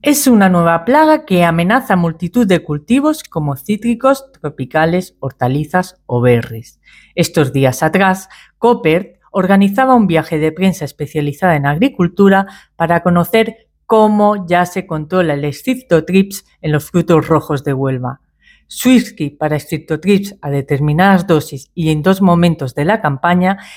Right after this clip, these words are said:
y Orius para Franquiniela son las claves en la fresa onubense. No se trata de asustar al personal, pero sí de estar prevenidos y preparados. En el campo de Níjar,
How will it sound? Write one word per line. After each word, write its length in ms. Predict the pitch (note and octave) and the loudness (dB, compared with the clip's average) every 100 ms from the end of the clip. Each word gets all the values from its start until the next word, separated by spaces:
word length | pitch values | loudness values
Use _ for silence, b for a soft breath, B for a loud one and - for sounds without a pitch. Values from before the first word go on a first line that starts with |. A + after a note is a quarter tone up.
| B | B
y 220 | B A3+ A#3 | B 4 6
Orius 420 | B3 B3+ C4+ B3 | 4 2 -2 -4
para 260 | A3 F#3+ | -2 -2
Franquiniela 760 | F#3 F#3+ F3 F#3 F#3 G3 G3 G3+ | -2 -4 -4 -4 -2 0 0 -2
son 240 | G3+ G3+ | -2 0
las 180 | F3+ F#3+ | 0 -2
claves 460 | - F3+ F3 F3 - | -2 0 2 0 -2
en 80 | C#3+ | -4
la 100 | C3+ | -4
fresa 380 | - C#3 D3 | -6 -8 -6
onubense. 640 | C#3 C3+ C3 B2+ B2 B2 B2 _ _ b b b b | -4 -4 -4 -6 -8 -12 -14 _ _ b b b b
No 160 | D#3 | 0
se 160 | D#3 D#3 | 2 0
trata 280 | D3 C#3+ D3+ | 0 2 2
de 80 | E3 | 2
asustar 440 | - F#3+ - G3+ | 0 -4 0 2
al 160 | G#3 G#3 | 2 2
personal, 520 | A#3 A#3 A3+ G3+ A3 B B - | 0 2 2 2 -2 B B 0
pero 280 | G#3 G3+ | 4 4
sí 520 | G3+ G3+ - E4 E4+ - | 2 0 0 0 0 -6
de 120 | D#3+ | -4
estar 380 | D#3 - E3 D#3 | -4 -4 -6 -4
prevenidos 680 | D3+ D3 D3 G3 D4+ D#4 - | -2 -2 0 0 2 0 -4
y 40 | |
preparados. 840 | G3 D3 C3+ B2 A#2+ A#2 A#2+ - _ _ _ _ _ _ | -6 -4 -4 -4 -4 -6 -10 -16 _ _ _ _ _ _
En 140 | - D3 | -2 0
el 160 | C#3+ | 0
campo 320 | D3 C#3 C3+ | 0 -2 -2
de 120 | C3+ D#3 | 0 2
Níjar, 460 | B3+ C4 C4+ C4+ | 2 2 -2 -2